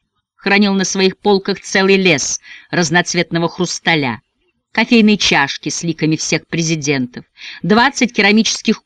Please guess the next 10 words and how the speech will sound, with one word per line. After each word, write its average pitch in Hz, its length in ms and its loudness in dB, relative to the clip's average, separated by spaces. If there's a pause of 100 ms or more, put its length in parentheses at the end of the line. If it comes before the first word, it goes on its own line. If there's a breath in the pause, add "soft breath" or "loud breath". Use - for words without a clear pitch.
куколок 151 640 -4 (240 soft breath)
в - 120 -20
кружевных 175 600 2
платьицах 156 680 -4
и 160 40 -4
в 147 60 -8
довершении 160 500 -2
всего 208 300 0
дюжину 330 640 2 (320 loud breath)
декоративных 247 1000 2